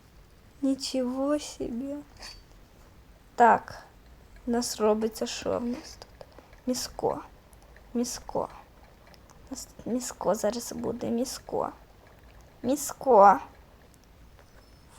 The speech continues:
Ням-ням-ням. Це, в принципі, потім можна з'їсти. Я це буду собі носити. О!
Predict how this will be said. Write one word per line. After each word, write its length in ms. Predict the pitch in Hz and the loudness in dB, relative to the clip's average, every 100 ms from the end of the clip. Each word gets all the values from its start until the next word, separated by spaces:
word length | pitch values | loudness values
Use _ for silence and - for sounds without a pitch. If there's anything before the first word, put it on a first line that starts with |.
| - | -4
Ням-ням-ням. 1120 | 240 240 233 214 214 226 226 240 254 262 302 320 - - - - - - - - - - - - | 2 4 4 4 2 0 0 -2 -4 -8 -10 -14 -18 -20 -20 -20 -20 -20 -20 -20 -20 -16 -12 -4
Це, 140 | 226 | -4
в 80 | 233 - | -4 -6
принципі, 440 | 214 233 - - 240 | -6 -4 -6 -12 0
потім 340 | - 277 - 233 | 6 6 6 2
можна 340 | 208 185 190 | 2 0 -2
з'їсти. 500 | 226 214 226 - - | -6 -6 -8 -8 0
Я 100 | 180 | 0
це 140 | - 214 | 0 -4
буду 280 | 220 233 | -2 -4
собі 360 | 240 - 233 233 | -4 -8 -4 -2
носити. 600 | 220 233 - - - - - - - - - - - - - - - - | 0 -4 -6 -8 -8 -14 -20 -20 -20 -20 -20 -20 -20 -20 -20 -20 -20 0
О! 500 | 294 311 302 208 | 8 12 12 12